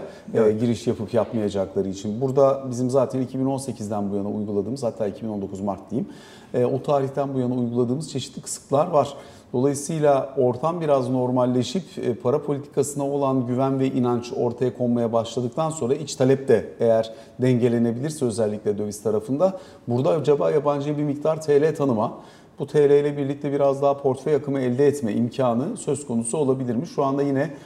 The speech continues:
Speaker 2: arızi yöntemlerle elde ettikleri te-, Türk lirası üzerinden ancak girmek isteyen giriyor, çıkmak isteyen çıkıyor ama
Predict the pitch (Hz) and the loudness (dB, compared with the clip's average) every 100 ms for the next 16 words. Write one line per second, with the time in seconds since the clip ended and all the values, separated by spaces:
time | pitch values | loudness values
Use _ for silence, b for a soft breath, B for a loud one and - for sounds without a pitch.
0 | B - 123 135 143 165 156 147 156 147 | B 0 4 4 2 0 0 0 0 0
1 | 151 151 139 123 131 110 - 131 143 - | 2 4 4 6 4 0 -4 0 0 0
2 | - - 151 143 147 143 156 135 147 151 | -6 -4 -6 0 0 0 -2 2 2 4
3 | 147 123 113 107 - - 127 113 110 101 | 4 2 2 0 -2 -4 0 0 0 -6
4 | - 117 107 104 127 131 - 110 - 113 | -4 -2 -2 0 -2 -2 -8 -8 -6 -6
5 | 107 - - 190 151 | -6 -6 -4 -2 -2